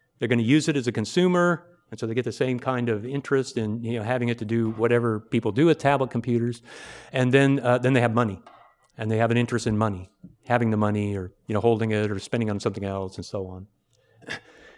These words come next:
And so here's my, uh, here's my setup. Remember, uh, the, uh, preferences have to conform to the laws of utility. So let's suppose we have a person who doesn't own an iPad Pro.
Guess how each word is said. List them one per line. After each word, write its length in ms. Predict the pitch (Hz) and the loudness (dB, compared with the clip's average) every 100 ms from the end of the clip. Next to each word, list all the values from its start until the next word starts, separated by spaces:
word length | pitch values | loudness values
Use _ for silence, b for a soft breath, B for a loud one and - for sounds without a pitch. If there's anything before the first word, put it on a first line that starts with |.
| B | B
And 100 | 147 | 4
so 140 | 175 | 6
here's 260 | 147 214 - | 6 2 2
my, 280 | 170 147 131 | 2 4 4
uh, 180 | 120 | 4
here's 240 | 117 139 151 | 2 -2 -2
my 100 | 131 | -4
setup. 480 | - 156 147 175 147 | 0 2 4 2 -2
Remember, 520 | 123 127 127 127 117 127 | -6 -2 0 0 -2 -8
uh, 200 | 131 117 | -8 -6
the, 260 | 110 113 107 | -4 -4 -4
uh, 60 | |
preferences 720 | 107 - 160 151 - 127 120 - b b | -4 -2 -2 -2 -2 -2 -4 -12 b b
have 140 | 147 | -4
to 60 | 139 | 0
conform 400 | 139 123 151 143 | -2 2 2 2
to 120 | 143 | 0
the 320 | 120 113 107 110 - | 0 0 -2 -6 -2
laws 300 | 123 131 127 | 2 2 0
of 60 | |
utility. 560 | 117 113 147 160 190 190 b b b | -6 -4 -4 -4 -8 -12 b b b
So 140 | - 143 | -8 -2
let's 160 | 160 | 0
suppose 380 | - 156 170 143 | 0 2 2 2
we 140 | 135 120 | -2 2
have 200 | 135 127 | 2 2
a 80 | |
person 340 | 117 151 147 147 | 0 -2 -2 -2
who 60 | |
doesn't 280 | 123 143 151 | 0 0 0
own 260 | 123 147 175 | 0 0 0
an 80 | 143 | -2
iPad 420 | 143 - 156 147 | -2 -2 -2 -2
Pro. 400 | 156 147 165 | 0 0 0